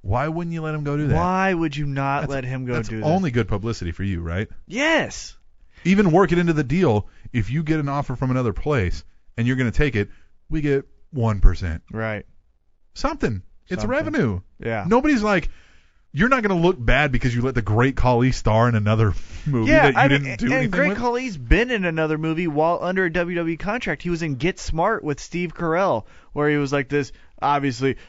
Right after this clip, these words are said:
Speaker 2: this huge giant of a man. You know, he's
Speaker 1: I can
Speaker 2: typecasted, but
Speaker 1: I, I can only think this has something to do with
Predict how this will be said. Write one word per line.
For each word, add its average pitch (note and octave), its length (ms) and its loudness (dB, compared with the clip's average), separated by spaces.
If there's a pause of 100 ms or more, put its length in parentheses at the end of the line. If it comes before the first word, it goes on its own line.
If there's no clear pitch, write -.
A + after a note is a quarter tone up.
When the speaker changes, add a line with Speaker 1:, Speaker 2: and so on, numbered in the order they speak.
Speaker 2:
this B2 200 -4
huge A#2 400 -6
giant A#2+ 340 -4
of A#2 80 -8
a A#2 80 -6
man. A#2 380 -4
You C#3+ 140 -4
know, G#2 120 -4
he's B2+ 160 -4
Speaker 1:
I C#3+ 120 0
can D#3+ 200 -2
Speaker 2:
typecasted, B2 920 -4
but - 280 0 (100)
Speaker 1:
I, C#3+ 120 -4
I F3+ 40 -2
can F#3 160 -2
only D3+ 200 -4
think D3 220 -4
this C3 180 -6
has B2 180 -4
something B2 300 -4
to A2 60 -2
do G#2 220 -2
with F#2+ 300 -4